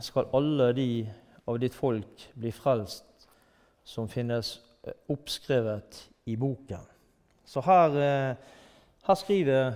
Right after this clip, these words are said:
Daniel om, eh, om, eh, det som skal skje. Om at, eh, alle de som hadde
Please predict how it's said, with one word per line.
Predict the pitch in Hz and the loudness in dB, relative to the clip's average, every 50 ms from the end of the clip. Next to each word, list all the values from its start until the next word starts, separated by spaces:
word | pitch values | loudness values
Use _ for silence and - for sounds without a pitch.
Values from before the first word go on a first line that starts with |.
| - - | -6 -10
Daniel | - 135 170 175 170 147 123 117 113 107 98 92 - - - _ _ _ _ _ _ _ _ _ _ _ _ _ _ - | -4 0 2 4 4 2 2 -2 -4 -8 -10 -12 -14 -20 -20 _ _ _ _ _ _ _ _ _ _ _ _ _ _ -2
om, | 185 175 160 143 131 127 | 0 0 0 0 -2 -2
eh, | 127 120 120 117 117 117 113 110 101 - - - - _ - - | -2 0 0 0 0 0 -2 -4 -6 -10 -14 -20 -20 _ -8 -4
om, | 196 190 165 139 131 127 | -4 -2 -2 -2 -2 -2
eh, | 123 120 117 117 113 107 104 110 - 175 - 135 | 0 0 0 0 0 -2 -6 -10 -14 -16 -8 -2
det | 143 160 - | 0 0 0
som | - 120 - | -2 -10 -12
skal | - - 127 113 | -6 -4 -4 -4
skje. | - - 127 117 107 95 - - _ _ _ _ _ _ _ _ _ _ _ _ _ _ _ _ _ _ _ _ _ _ _ _ _ _ _ - - - - - - - - - _ _ _ _ - _ _ _ _ - _ _ _ _ _ _ _ _ _ _ _ _ _ _ _ _ _ _ _ _ _ - | -4 -4 -6 -6 -6 -8 -14 -20 _ _ _ _ _ _ _ _ _ _ _ _ _ _ _ _ _ _ _ _ _ _ _ _ _ _ _ -20 -20 -20 -20 -20 -20 -20 -20 -20 _ _ _ _ -20 _ _ _ _ -20 _ _ _ _ _ _ _ _ _ _ _ _ _ _ _ _ _ _ _ _ _ -8
Om | 120 127 131 135 | -6 -4 0 2
at, | 135 139 139 - - 139 | 0 0 0 -2 -2 2
eh, | 135 135 135 135 135 135 131 131 127 120 117 - - _ _ _ _ _ _ _ _ _ _ _ _ _ _ _ _ _ _ _ _ _ _ _ _ _ _ _ _ _ - | 2 4 4 4 4 2 0 -2 -4 -10 -12 -16 -20 _ _ _ _ _ _ _ _ _ _ _ _ _ _ _ _ _ _ _ _ _ _ _ _ _ _ _ _ _ -2
alle | 135 147 170 175 147 127 123 | 0 0 2 2 0 0 0
de | 143 143 | 0 -2
som | 135 - - 131 123 123 123 123 | -4 -4 -6 -6 -4 -4 -8 -6
hadde | 110 117 127 120 120 123 123 120 120 120 120 110 | -4 -2 -2 0 0 2 2 2 0 -2 -4 -8